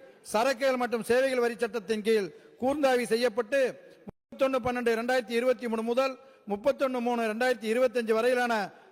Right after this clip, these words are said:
பதினஞ்சு மாத காலத்தில் நாலாயிரத்தி எண்ணூத்தி ஒன்பது புள்ளி நாலு ஆறு கோடி ரூபாய் வருவாய் வசூலிக்கப்பட்டுள்ளது. நுண்ணறிவு பிரிவின்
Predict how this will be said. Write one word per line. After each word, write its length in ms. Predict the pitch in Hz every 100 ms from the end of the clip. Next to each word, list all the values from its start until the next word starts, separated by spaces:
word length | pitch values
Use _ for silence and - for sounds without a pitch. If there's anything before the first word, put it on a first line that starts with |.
| -
பதினஞ்சு 400 | 202 269 262 247
மாத 140 | 226 220
காலத்தில் 500 | 214 247 226 277 262 214 - - 170
நாலாயிரத்தி 640 | 226 269 269 254 254 262 240 226
எண்ணூத்தி 400 | 247 254 254 233 190 - - _ -
ஒன்பது 340 | 214 247 262 262 -
புள்ளி 240 | 240 233 214 196 -
நாலு 220 | 190 254 247
ஆறு 120 | 247 208
கோடி 180 | 233 220 220
ரூபாய் 300 | 247 262 262 - - -
வருவாய் 420 | 233 262 254 220
வசூலிக்கப்பட்டுள்ளது. 760 | 208 262 240 240 226 202 185 143 _ 185
நுண்ணறிவு 400 | 247 269 262 247
பிரிவின் 380 | 240 240 233 214